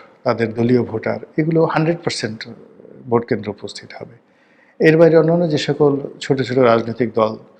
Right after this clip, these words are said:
যেমন চরমনায় পীর সাহেব, তাদের কোনো রকম ট্রল বা তাদের কোনো প্রার্থীর, আহ, সেই ইন্টারভিউ বা ভোট ভালো হচ্ছে তারা বিজয়ী হবেন, একটা সিটে বিজয়ী হবেন,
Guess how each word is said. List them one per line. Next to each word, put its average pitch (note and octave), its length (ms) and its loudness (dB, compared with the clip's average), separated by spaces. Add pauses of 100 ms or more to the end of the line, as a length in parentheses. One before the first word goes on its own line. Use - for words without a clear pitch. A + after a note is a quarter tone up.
(360)
যেমন A#2 220 -4
চরমনায় A#2 420 0
পীর A2 140 -8
সাহেব, A#2 300 -8
তাদের A#2+ 220 -2 (340)
কোনো F3+ 220 0
রকম C#3 240 0
ট্রল A2 360 0 (480)
বা A#2+ 140 0
তাদের B2 240 0
কোনো B2+ 160 0
প্রার্থীর, B2 580 -2 (460)
আহ, - 460 -6
সেই C3+ 180 -2
ইন্টারভিউ A#2+ 460 0
বা A2 400 -2 (680)
ভোট B2+ 160 2
ভালো A#2+ 240 2
হচ্ছে A#2+ 200 -4
তারা A2+ 160 -2
বিজয়ী A#2+ 340 2
হবেন, A#2 440 -4
একটা - 240 -2
সিটে B2+ 240 -4
বিজয়ী A#2 340 -2
হবেন, A2 260 -6